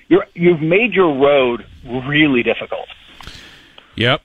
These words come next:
Speaker 2: that's the reality now the rest of the way. He is Kurt Helin of, uh, N B C and, uh, Pro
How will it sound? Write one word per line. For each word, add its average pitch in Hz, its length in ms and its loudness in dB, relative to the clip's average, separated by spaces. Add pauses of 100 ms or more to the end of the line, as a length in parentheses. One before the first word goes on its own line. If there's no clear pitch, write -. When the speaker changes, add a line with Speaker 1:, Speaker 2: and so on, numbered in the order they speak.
Speaker 2:
that's 123 300 -4
the 151 160 -2
reality 143 500 0
now 107 220 -6
the 107 80 -4
rest 110 240 -2
of 117 80 0
the 104 80 2
way. 113 260 0
He 110 140 0
is 110 180 0
Kurt 123 260 -2
Helin 123 340 -2
of, 95 200 -4
uh, 98 220 0
N 110 200 -2
B 107 120 0
C 107 420 0
and, 87 220 -6
uh, 90 220 -4
Pro 113 460 0